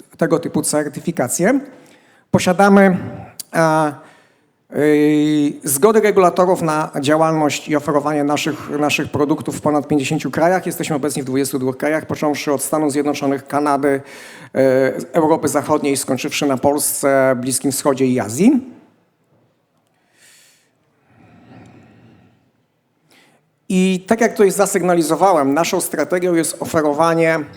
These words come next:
e, nieinwazyjnych technologii, które analizują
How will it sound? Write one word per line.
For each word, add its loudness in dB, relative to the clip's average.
e, 2
nieinwazyjnych 2
technologii, 2
które 0
analizują 2